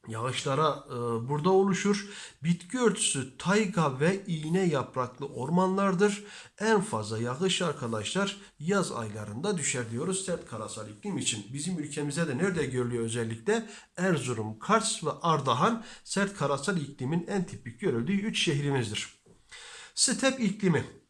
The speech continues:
Orta kuşak karalarının iç kesimlerinde görülür. Orta Avrupa,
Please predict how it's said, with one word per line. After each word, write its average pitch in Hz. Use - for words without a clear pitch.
Orta 202
kuşak 277
karalarının 175
iç 233
kesimlerinde 156
görülür. 127
Orta 170
Avrupa, 226